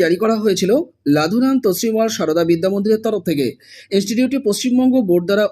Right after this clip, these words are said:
অনুমোদিত একটি আনএডেড বেসরকারি ইনস্টিটিউট। ইনস্টিটিউটটি অবস্থিত ফাইভ by A কালিকাপুর রোড, ঝাউখোলা, কাশিমবাজার, মুর্শিদাবাদ ডিস্ট্রিক্টে।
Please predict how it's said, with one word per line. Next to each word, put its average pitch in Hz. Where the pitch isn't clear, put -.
অনুমোদিত 170
একটি 175
আনএডেড 214
বেসরকারি 180
ইনস্টিটিউট। 147
ইনস্টিটিউটটি 254
অবস্থিত 208
ফাইভ 160
by 175
A -
কালিকাপুর 170
রোড, 240
ঝাউখোলা, 151
কাশিমবাজার, 175
মুর্শিদাবাদ 175
ডিস্ট্রিক্টে। 147